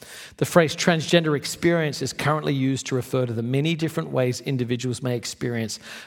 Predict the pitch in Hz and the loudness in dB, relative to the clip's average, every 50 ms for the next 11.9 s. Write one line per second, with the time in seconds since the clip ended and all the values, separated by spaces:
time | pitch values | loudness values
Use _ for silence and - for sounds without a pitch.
0 | - - 139 120 107 - 135 139 147 156 147 147 143 143 139 131 113 131 123 120 | -4 0 0 0 0 2 0 0 0 0 -2 0 2 2 2 2 0 -2 -2 0
1 | 113 113 117 - - 117 107 - - 127 117 113 127 117 110 110 - - 127 104 | 0 -2 -2 -2 -2 -4 -4 -4 -4 -2 0 0 0 0 -2 -2 -4 -4 -4 -4
2 | 117 117 - - 113 113 107 107 113 117 104 104 101 90 104 104 101 98 95 95 | -4 -6 -4 -2 -2 -2 -2 -2 -2 -4 -4 -4 -6 -4 -4 -2 -2 -2 -4 -6
3 | - - 113 110 110 120 107 92 - - - - - - - - - - - - | -8 -6 -4 -2 -2 -2 -2 -4 -6 -8 -12 -12 -14 -14 -12 -12 -12 -6 -4 -2
4 | 131 - 170 160 143 196 185 165 175 185 190 165 143 - - 143 143 139 151 170 | 2 2 2 2 4 4 4 6 4 4 4 2 0 -2 2 2 2 4 6 4
5 | 180 160 127 113 101 135 123 131 131 123 117 110 110 117 131 151 165 185 208 208 | 4 4 0 -2 -2 -2 0 2 2 2 2 0 -2 0 2 2 4 4 4 4
6 | 208 202 185 160 147 151 170 143 139 123 113 - - 127 110 95 - - 135 143 | 4 2 2 2 2 2 0 0 0 -4 -4 0 -2 -2 -2 0 2 4 4 4
7 | 165 170 180 180 147 127 147 143 143 139 131 143 131 - - 139 139 143 131 113 | 4 2 -2 -2 0 0 0 0 0 -2 -4 -4 -6 -2 0 0 0 0 -2 -2
8 | 101 101 - 113 107 107 120 127 127 143 135 - 170 175 170 - - - 120 101 | -2 -2 -2 -2 0 2 2 2 2 0 -2 -2 -4 -4 -4 -4 -4 -2 -2 -2
9 | - 104 98 101 - - - - - - - - - _ - 127 110 147 135 131 | -4 -6 -8 -8 -10 -14 -20 -20 -20 -20 -20 -20 -14 _ -2 0 2 2 2 2
10 | 127 123 120 117 110 98 107 117 123 135 131 127 - - 117 110 - - 123 113 | 0 0 0 0 -2 -2 -2 0 0 0 0 0 -2 -4 -4 -4 -4 -8 -6 -2
11 | 120 117 117 113 - - - - - - _ - - 127 98 113 107 | -2 -2 -2 -4 -6 -12 -20 -20 -20 -20 _ 0 0 0 2 0 -2